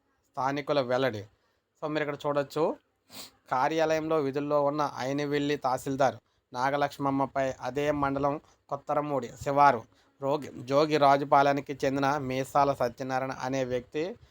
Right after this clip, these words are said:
కొడవలితో దాడి చేసి గాయపరిచాడు. ఆమె చేతికి గాయమైంది. సాయంత్రం జరిగిన ఈ ఘటనపై కార్యాలయ సిబ్బంది తెలిపిన వివరాలు ఇలా ఉన్నాయి. సత్యనారాయణ చేతి సంచితో కొడవలి పట్టుకుని నేరుగా కార్యాలయంకి వెళ్ళి తహసీల్దార్ పైకి ఇక్కడ విర-,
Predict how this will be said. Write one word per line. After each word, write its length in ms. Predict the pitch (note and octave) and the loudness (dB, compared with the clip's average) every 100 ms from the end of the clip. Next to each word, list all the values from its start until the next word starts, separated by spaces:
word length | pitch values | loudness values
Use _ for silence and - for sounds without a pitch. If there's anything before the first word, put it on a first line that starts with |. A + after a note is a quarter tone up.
| _ | _
కొడవలితో 440 | - C3+ C#3+ C#3 D3+ | -6 -2 0 0 0
దాడి 300 | C3+ C3 C3+ C#3 | 4 2 2 -4
చేసి 160 | C#3 C3 | -6 -2
గాయపరిచాడు. 800 | B2+ B2+ B2+ B2+ B2+ A#2+ E3 G#3+ C#3+ | 0 0 0 -2 0 0 0 -2 -4
ఆమె 140 | C#3 | -4
చేతికి 400 | C#3 D3 C#3 D3 C3+ | -2 -2 -2 -2 2
గాయమైంది. 540 | B2 C3 C3 A#2 G#2+ G#2+ _ _ _ | 4 4 2 -4 -8 -12 _ _ _
సాయంత్రం 400 | C#3+ C#3+ D3+ D#3+ | -6 -4 -4 -6
జరిగిన 280 | D3 C#3+ D3 | -4 -4 -4
ఈ 180 | D3 C#3+ | -6 -6
ఘటనపై 540 | C3+ C3+ C#3 C#3 D3 C#3 | 0 0 0 -2 -2 -2
కార్యాలయ 380 | C#3 C3 C3+ C#3+ | 0 -2 0 -2
సిబ్బంది 400 | C#3 B2 C#3 C3+ | -4 -4 -4 -4
తెలిపిన 380 | C3+ C3 C#3 | -6 -6 -4
వివరాలు 340 | C3+ B2+ C3 C3+ | -2 2 2 4
ఇలా 160 | B2+ B2 | 4 2
ఉన్నాయి. 240 | A#2+ D3 C4+ _ _ - | 2 -2 -2 _ _ -12
సత్యనారాయణ 520 | C#3 - D3+ D3+ D3+ C#3+ C#3 | -12 -8 -2 -2 -2 -4 -2
చేతి 220 | C3+ C#3 | -4 -4
సంచితో 560 | - C#3 C3+ C3+ C#3 | -6 -4 -4 -2 -2
కొడవలి 360 | C3+ C3 C3+ C#3 | -2 -2 -2 -2
పట్టుకుని 460 | C#3 C3 B2+ C#3+ C3 | -2 -4 -4 -8 -6
నేరుగా 500 | B2+ C3 C3+ C3 D#3 _ _ - | -4 -2 2 2 0 _ _ -2
కార్యాలయంకి 580 | C3 C3 C#3 C#3 C#3 C3 | 2 2 2 0 0 -2
వెళ్ళి 280 | B2 B2 B2 | -2 -2 -4
తహసీల్దార్ 580 | B2 B2+ - C3+ C3+ C3 | -4 -6 -4 0 0 0
పైకి 300 | C3 C3 C#3 F3 _ _ _ | -2 -2 -6 -8 _ _ _
ఇక్కడ 160 | - C3+ D3 D#3+ - | -4 0 0 -2 -6
విర-, 260 | B2+ B2+ | -4 -4